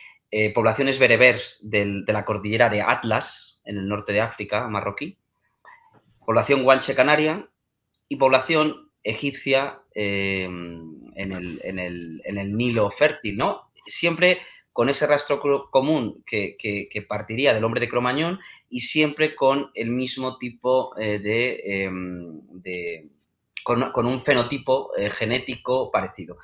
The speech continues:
Entonces, a-, es interesante, desde mi punto de vista, eh, saber, eh, primero conocer, eh, Tartessos, Gadir, em,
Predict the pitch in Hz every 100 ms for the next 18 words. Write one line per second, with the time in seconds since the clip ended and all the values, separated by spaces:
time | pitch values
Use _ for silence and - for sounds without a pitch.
0 | - - - 123 - - 117 - - -
1 | 156 151 147 147 156 151 107 110 113 127
2 | 131 123 135 135 - _ _ _ _ _
3 | _ _ - - - 113 107 - 117 127
4 | 120 - 107 104 98 110 120 107 104 127
5 | 113 - 98 92 90 90 87 92 104 135
6 | 139 156 120 107 160 - _ - - -
7 | _ _ _ - 120 117 113 110 107 104
8 | 101 101 92